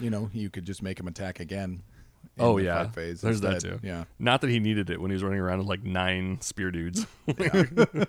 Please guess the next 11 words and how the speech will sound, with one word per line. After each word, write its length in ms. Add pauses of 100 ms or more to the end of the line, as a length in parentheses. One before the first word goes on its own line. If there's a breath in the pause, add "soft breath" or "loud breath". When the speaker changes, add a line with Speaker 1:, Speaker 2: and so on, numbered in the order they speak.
(480)
Speaker 2:
Yeah, 200
I 340
actually 280
didn't 140
bring 140
him 80
into 140
com-, 320
combat 340
much 240
'cause, 120